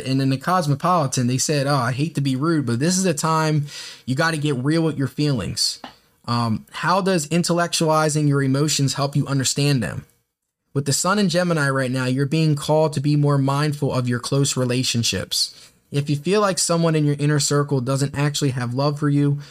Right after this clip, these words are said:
why not trust the vibe? Don't rush to call off any friends, unfortunately,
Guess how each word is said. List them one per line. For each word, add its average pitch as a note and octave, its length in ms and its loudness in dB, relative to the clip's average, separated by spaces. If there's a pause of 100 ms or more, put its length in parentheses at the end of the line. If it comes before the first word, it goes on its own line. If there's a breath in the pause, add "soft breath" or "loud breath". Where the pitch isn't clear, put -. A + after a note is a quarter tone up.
(180 loud breath)
why C3+ 200 0
not D#3 240 0
trust - 300 -2
the B2+ 80 -4
vibe? A#2+ 400 -2 (520)
Don't D#3 260 -2
rush D#3+ 360 0
to C3+ 100 -2
call D3 360 2
off C#3+ 180 0
any C#3 180 2
friends, B2+ 460 0
unfortunately, A#2 960 0